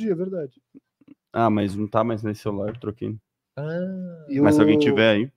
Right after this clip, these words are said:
Speaker 1: Não, o Vitão é aquele garoto lá que canta e a flor, a flor desce. É o Vitão. Criança.
Speaker 3: Quê?
Speaker 2: Que
Speaker 1: Você nunca
Speaker 2: que
Speaker 1: viram no
Speaker 2: isso,
Speaker 1: S B T?
Speaker 2: cara? Ele canta e a flor desce,
Speaker 1: É,
Speaker 2: mas a
Speaker 1: aquele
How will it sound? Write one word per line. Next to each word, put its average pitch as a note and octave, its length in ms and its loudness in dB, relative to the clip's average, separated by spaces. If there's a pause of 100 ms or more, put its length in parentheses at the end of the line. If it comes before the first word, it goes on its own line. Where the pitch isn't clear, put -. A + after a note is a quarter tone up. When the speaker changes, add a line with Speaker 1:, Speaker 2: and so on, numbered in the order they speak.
Speaker 1:
Não, G#3+ 140 4
o G3+ 40 6
Vitão F3 260 4
é G3 40 6
aquele G#3 180 2
garoto F#3 340 6
lá E3+ 120 6
que E3+ 120 -6
canta D#3+ 340 -2
e E3+ 40 4
a D#3 40 0
flor, D#3 340 -2 (440)
a - 120 -20
flor C3 160 -12
desce. - 440 -14 (540)
É C#3 120 -10
o C#3 40 -8
Vitão. D3+ 340 -6 (640)
Criança. F3 200 0
Speaker 3:
Quê? B3 360 0 (220)
Speaker 2:
Que - 60 0
Speaker 1:
Você - 120 0
nunca C#4+ 200 10
Speaker 2:
que - 80 10
Speaker 1:
viram C#4 240 10
no G#3+ 100 10
Speaker 2:
isso, E3+ 180 2
Speaker 1:
S E3 120 4
B G3+ 140 12
T? D4 60 6
Speaker 2:
cara? C3 300 4 (760)
Ele D#3+ 400 0
canta G3 300 2
e - 20 6
a E3+ 60 4
flor F#3+ 240 6
desce, F3+ 300 12
Speaker 1:
É, - 40 0
Speaker 2:
mas - 180 8
a F#3 40 10
Speaker 1:
aquele - 80 8